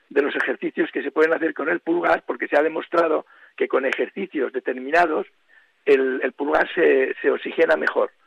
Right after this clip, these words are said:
O sea, tienen unas maquinetas que miran el nivel de hemoglobina o de oxígeno en la sa-, en la sangre que circula por el cerebro, y entonces el, el movimiento del dedo con unos ejercicios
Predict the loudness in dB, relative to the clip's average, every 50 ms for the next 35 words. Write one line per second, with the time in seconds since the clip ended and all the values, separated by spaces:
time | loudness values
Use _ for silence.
0 | _ _ _ _ _ _ _ -4 -4 -2 0 0 -2 -2 -2 -4 -2 -2 -2 -2
1 | 0 0 -2 -2 -2 -2 -2 0 0 0 0 -2 -2 -2 -6 -8 -6 -6 -2 0
2 | 0 0 0 -2 -6 -8 -6 -6 -6 -6 -8 -6 -4 -4 -4 -4 -4 -6 -4 -4
3 | -4 -4 -4 -4 -4 -4 -4 -4 -4 -4 -4 -4 -6 -6 -6 -8 -8 -10 -10 -12
4 | -10 -8 -8 -6 -4 -4 -2 -2 -2 -2 -2 -2 -2 -2 -2 -4 -6 -4 -4 -4
5 | -4 -4 -4 -6 -6 -8 -10 -10 -10 -10 -6 -2 -2 0 0 0 -2 -2 0 0
6 | 0 0 2 0 -2 -4 -4 -8 -16 -20 -18 -16 -6 -2 -2 2 4 4 4 4
7 | 2 -2 -2 _ _ _ _ _ _ _ _ _ 2 2 2 2 2 0 -2 -2
8 | -2 -2 -2 0 0 0 0 0 -2 -2 -2 -2 -2 -2 0 0 2 4 2 2
9 | 2 2 2 2 4 4 2 2 2 -2 -2 0 0 0 0 2 2 0 0 -2
10 | -4 -4 -2 0 0 0 0